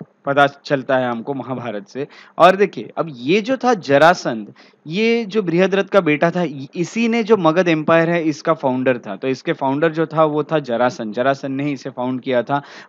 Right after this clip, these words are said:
मगध को, मगध को बनाने वाला यहाँ पे ही जरासंध होता है। और दोनों का नाम हम जो सुनते हैं, बृहद्रथ हो या जरासंध हो, ये महाभारत में इनका नाम दिया हुआ है। महाभारत एक एपिक है, एक, अ, अगर हम देखते हैं तो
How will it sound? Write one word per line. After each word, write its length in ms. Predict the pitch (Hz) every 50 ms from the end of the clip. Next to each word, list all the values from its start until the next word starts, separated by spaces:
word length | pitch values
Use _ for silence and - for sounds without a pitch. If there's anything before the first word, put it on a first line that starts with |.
| -
मगध 300 | 131 143 143 131 131 123 - -
को, 100 | - 110
मगध 280 | 113 123 127 135 131
को 160 | 131 - 139
बनाने 320 | 127 127 120 120 120 120 120
वाला 200 | 120 120 123 135
यहाँ 260 | 131 117 113 117 110
पे 120 | - 131
ही 120 | 135 131 123
जरासंध 580 | 120 - 127 123 120 117 110 - - 110 104
होता 200 | 104 95 - -
है। 60 | - - - - - - _
और 140 | 147 151 151
दोनों 300 | 147 151 160 170 185 196
का 140 | 185 196 180
नाम 240 | 170 170 170 165 160
हम 200 | 160 160 160 151
जो 120 | 151 151
सुनते 340 | 147 - 151 139 139 131 147
हैं, 100 | 139 135
बृहद्रथ 440 | 127 131 135 143 143 139 143 151 147 143
हो 120 | 143 139
या 120 | 139 139 135
जरासंध 540 | 127 127 123 127 131 127 - 135 120 113
हो, 60 | 123 120
ये 140 | 120 131
महाभारत 520 | 131 123 117 123 127 120 117 120 113 117 - -
में 180 | 131 135 147 139 - - - _ -
इनका 300 | 127 123 120 - 131 127
नाम 280 | 120 120 123 123 120
दिया 220 | 113 120 123 131 139
हुआ 200 | 139 123 117 113
है। 60 | 113
महाभारत 520 | 120 131 147 160 160 156 160 156 156 156
एक 140 | 160 151 -
एपिक 340 | - 135 117 - 151 147 151
है, 160 | 151 147 139
एक, 300 | - 139 143 139 - - - - _ _ - - 107
अ, 360 | 123 123 120 120 117 120 -
अगर 180 | 127 131 135 135
हम 160 | 139 135 131
देखते 320 | 131 131 127 - - 151
हैं 140 | 139 139 131
तो 220 | 120 - 135 135